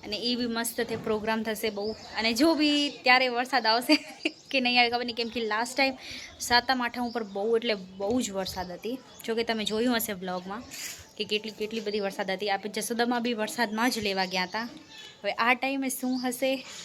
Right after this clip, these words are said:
ખબર નહીં. જો કે આજે તો વરસાદ આવી ગઈ. આપણે ગયા હતા અષાઢી બીજના આપણા સુરધન દાદે ત્યાં કને, ત્યારે સવારના થોડીક આમ કોરું હતું, એમ થાય કે ચાલો થોડીક વાર આપણે બધા પ્રસાદી ચડાવી આવીએ કે ત્યાં જઈ આવી, but પછી તો વળી બપોરે આવી ગઈ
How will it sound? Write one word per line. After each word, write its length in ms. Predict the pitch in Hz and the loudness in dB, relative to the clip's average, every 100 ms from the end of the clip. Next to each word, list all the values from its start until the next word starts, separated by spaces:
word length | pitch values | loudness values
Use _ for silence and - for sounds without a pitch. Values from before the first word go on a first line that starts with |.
| - - - | -18 -16 -8
ખબર 200 | 196 196 | -6 -4
નહીં. 200 | 190 190 - - - | -6 -10 -16 -16 -8
જો 60 | 214 | -4
કે 120 | 196 | 2
આજે 260 | 190 208 202 | 2 2 -2
તો 140 | 196 | -2
વરસાદ 260 | 196 208 190 | -4 -4 -4
આવી 200 | 196 190 | -4 -2
ગઈ. 160 | 202 - - - | -4 -6 -12 -10
આપણે 580 | 190 196 196 196 196 190 - - - - - | -6 -4 -4 -4 -8 -10 -18 -20 -18 -18 -4
ગયા 100 | 220 | -2
હતા 200 | 214 202 | 0 -2
અષાઢી 280 | 196 208 202 | -4 -4 -4
બીજના 260 | 202 196 196 | -6 -4 -4
આપણા 180 | 190 | -4
સુરધન 340 | 190 196 196 196 | -8 -6 -6 -6
દાદે 260 | 185 202 | -6 -8
ત્યાં 240 | 202 190 180 | -10 -10 -8
કને, 240 | 180 214 - - - - - - - - - | -8 -8 -10 -16 -20 -20 -20 -16 -10 -10 0
ત્યારે 160 | 226 | 0
સવારના 440 | - 247 269 277 262 | 2 2 4 4 2
થોડીક 280 | 254 262 262 - - - - - | -2 -4 -6 -20 -20 -12 -10 -4
આમ 140 | 240 240 | -4 -2
કોરું 360 | 247 254 247 | 2 2 2
હતું, 180 | 247 226 | 0 0
એમ 80 | 214 | -4
થાય 200 | 185 202 | -2 -4
કે 320 | 202 190 196 | -2 -6 -6
ચાલો 260 | 196 208 196 | -4 -4 -4
થોડીક 220 | 202 196 | -6 -4
વાર 100 | 196 | -2
આપણે 120 | 190 | -2
બધા 160 | 196 196 | -4 -4
પ્રસાદી 360 | 202 190 202 | -6 -8 -8
ચડાવી 260 | 196 196 190 | -4 -4 -2
આવીએ 180 | 190 185 | -4 -6
કે 100 | 190 | -8
ત્યાં 200 | 190 185 | -8 -8
જઈ 180 | 190 185 | -8 -8
આવી, 200 | 180 185 - - - - - - | -8 -12 -18 -20 -20 -20 -20 -8
but 100 | 208 - | -8 -4
પછી 260 | 214 240 | -4 -4
તો 140 | 214 208 | -6 -4
વળી 140 | 214 | -4
બપોરે 340 | 214 214 226 220 | -2 -2 0 0
આવી 160 | 247 | 0
ગઈ 180 | 285 | 0